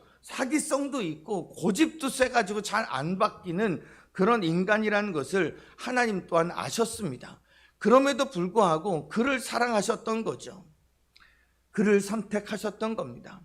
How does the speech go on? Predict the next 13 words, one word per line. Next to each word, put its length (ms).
야곱뿐만 760
아니라 600
우리도 760
그렇게 640
선택하셨습니다. 1300
아직도 760
왜 220
우리를 520
선택하셨는가에 1200
대한 440
대답이 560
명확하지는 840
않습니다. 680